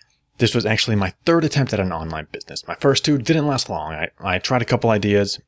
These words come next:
Um, one of them was selling advertising leads, physical address, mailing address leads. That didn't work. I tried to start a clothing line. That didn't work. Both of those probably took a, a couple of months before I realized I was off the mark.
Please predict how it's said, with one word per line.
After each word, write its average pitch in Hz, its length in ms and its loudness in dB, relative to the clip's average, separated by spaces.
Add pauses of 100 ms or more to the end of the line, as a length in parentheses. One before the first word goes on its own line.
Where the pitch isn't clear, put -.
(140)
Um, 87 280 -6
one 101 140 4
of 95 60 0
them 98 140 4
was 87 140 0
selling 90 480 0
advertising 98 880 -2
leads, 92 640 -6 (400)
physical 104 340 0
address, 90 400 -2
mailing 92 380 0
address 92 340 0
leads. 87 360 -4
That 87 180 -4
didn't 82 220 -8
work. 80 340 -4
I 82 160 -4
tried 82 200 -4
to 82 60 -4
start 82 200 -2
a - 20 -10
clothing 113 420 0
line. 101 280 0 (720)
That 113 160 -2
didn't 110 240 -2
work. 92 240 0
Both 180 180 2
of 185 60 -2
those 175 160 2
probably 160 180 -6
took - 200 -10
a, 117 160 -2
a 120 120 -4
couple 139 240 4
of 107 80 4
months 90 240 -2
before 104 300 2
I - 20 4
realized 87 460 -2
I - 20 -4
was 82 80 -4
off 85 220 -4
the 92 40 -12
mark. 85 420 -4